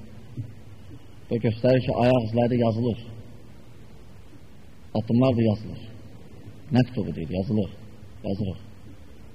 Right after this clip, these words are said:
Və onunla, ona görə Buxari rahimehullah,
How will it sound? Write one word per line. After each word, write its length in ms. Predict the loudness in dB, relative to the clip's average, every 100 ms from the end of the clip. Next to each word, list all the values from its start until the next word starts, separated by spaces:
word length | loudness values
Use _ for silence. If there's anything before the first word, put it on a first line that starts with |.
| -14 -14 -14 -16 -16 -16 -16 -16 -18 -2
Və 180 | 4 6 6
onunla, 300 | 6 8 8 6 2 -10 -12 -14 -14
ona 180 | 2 6
görə 180 | 6 6
Buxari 300 | 6 4 4
rahimehullah, 560 | 4 4 6 8 6